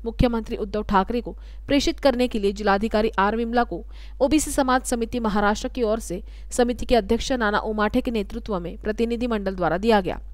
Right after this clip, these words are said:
इस ज्ञापन के माध्यम से राज्य सरकार को सूचित किया गया है कि नमूना सर्वेक्षण संगठन, ये एक संस्था, सिर्फ एक से डेढ़ माह में एम्पिरिकल डाटा संग्रह करती है। वर्ष दो हज़ार छह दो हज़ार सात में आईआईटी, आईआईएम के ओबीसी प्रवेश के आरक्षण की रक्षा ओबीसी समाज समिति ने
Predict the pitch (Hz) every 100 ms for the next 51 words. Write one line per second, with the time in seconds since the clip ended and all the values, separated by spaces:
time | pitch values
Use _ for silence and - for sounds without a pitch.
0 | - - 277 247 269 277 277 302 254 220
1 | 277 262 254 285 240 202 214 247 233 214
2 | 220 247 220 - 233 262 254 247 247 240
3 | 208 226 - 247 226 226 233 240 220 214
4 | - 226 208 190 233 214 220 208 220 -
5 | 226 214 - 214 - - - - 320 -
6 | 226 240 277 226 233 220 202 254 240 220
7 | 214 214 214 226 196 - 190 240 240 240
8 | 190 - 170 - - - - - - 180
9 | 185 180 180 180 190 - 208 190 190 190
10 | 190 202 208 202 - - - 254 277 277
11 | 277 294 - - 214 220 208 196 208 233
12 | 196 190 208 247 214 190 202 226 185 190
13 | - 220 - 226 - 165 - - - 233
14 | 285 320 285 247 226 226 226 214 226 247
15 | 190